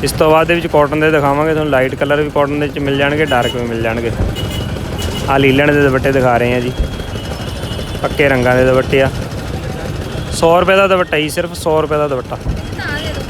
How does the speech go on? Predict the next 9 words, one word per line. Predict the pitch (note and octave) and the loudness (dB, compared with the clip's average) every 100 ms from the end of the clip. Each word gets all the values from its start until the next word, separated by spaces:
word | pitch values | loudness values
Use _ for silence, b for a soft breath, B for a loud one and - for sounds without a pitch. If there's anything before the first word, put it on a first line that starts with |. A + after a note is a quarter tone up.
| - - - - - - - - - - - - - - - - - - - - - - - - - - C#3+ | -8 -6 -6 -6 -6 -8 -6 -6 -6 -6 -6 -6 -6 -8 -8 -8 -6 -6 -6 -6 -8 -8 -8 -8 -8 -6 -2
ਬਲੈਕ | C#3 C#3+ C#3+ C#3 - | 2 2 2 0 -2
ਕਲਰ | C#3 C3 | 0 2
ਦਾ | B2+ | 2
ਦੁਪੱਟਾ, | B2 A2 G#2 G#2 - - - | 2 -2 -4 -6 -6 -4 -2
ਕਲਰਾਂ | D#3+ F3 F3+ | 2 4 4
ਦੀ | F#3 | 2
ਕੰਬੀਨੇਸ਼ਨ | F#3 F3 F3+ F3+ E3+ F3 | 0 2 2 2 0 0
ਵਧੀਆ | C#3 D#3 F3 | 0 2 2
ਜੀ | E3 | 0